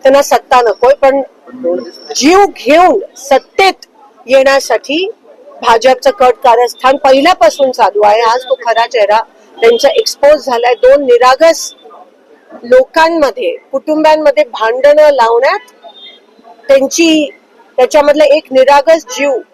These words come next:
बळी घेण्याचं कट कारस्थान केवळ सत्तेसाठी, बिनविरोध होण्यासाठी निवडणूक, हे सगळं चालू आहे. आणि फक्त सोलापुरात नाही, पण ठिकठिकाणी चाललंय. लोकशाही, संविधानाची वारंवार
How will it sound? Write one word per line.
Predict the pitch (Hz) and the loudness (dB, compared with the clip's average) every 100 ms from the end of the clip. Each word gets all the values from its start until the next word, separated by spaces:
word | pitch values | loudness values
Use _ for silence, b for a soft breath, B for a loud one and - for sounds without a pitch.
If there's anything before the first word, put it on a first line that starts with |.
| _ _ _ _ _ | _ _ _ _ _
बळी | 269 285 339 381 330 - - _ _ _ _ _ - - _ - | 0 2 2 0 -2 -12 -20 _ _ _ _ _ -20 -20 _ -8
घेण्याचं | 226 262 302 311 311 | 0 2 2 0 -2
कट | - 277 285 - | 0 0 0 0
कारस्थान | 254 254 254 - 254 285 | 0 2 -2 -2 -2 -2
केवळ | - 247 247 311 | 0 2 4 2
सत्तेसाठी, | - 254 - 247 220 208 - 214 - - - - 254 | 0 -6 -2 -4 -2 -4 -4 -14 -16 -20 -20 -8 0
बिनविरोध | 311 320 294 285 277 | 2 4 4 4 2
होण्यासाठी | 254 240 226 226 226 - 214 | 0 -2 -4 -6 -10 -8 -6
निवडणूक, | 202 180 170 196 - _ - - 247 | -4 -6 -4 -8 -10 _ -20 -4 -2
हे | 262 | 0
सगळं | 247 226 | 0 -2
चालू | 240 220 214 233 | 0 -2 0 0
आहे. | 226 262 | 2 2
आणि | 262 269 | 0 0
फक्त | 277 302 | -2 -2
सोलापुरात | 320 285 262 254 269 254 254 | 0 2 2 0 0 0 0
नाही, | 240 | -2
पण | 240 | -2
ठिकठिकाणी | 247 - 311 - 262 233 220 | -6 -10 -10 -10 -4 -2 -2
चाललंय. | 214 214 - 202 - - - - | -2 -2 -2 -2 -6 -20 -20 -6
लोकशाही, | 233 262 - 277 285 262 247 285 294 | 0 2 2 -2 0 -2 -4 -10 -12
संविधानाची | - 254 233 254 262 262 262 254 269 | -8 -4 -2 -2 -2 0 0 0 -2
वारंवार | 226 214 233 254 254 | 0 2 0 0 0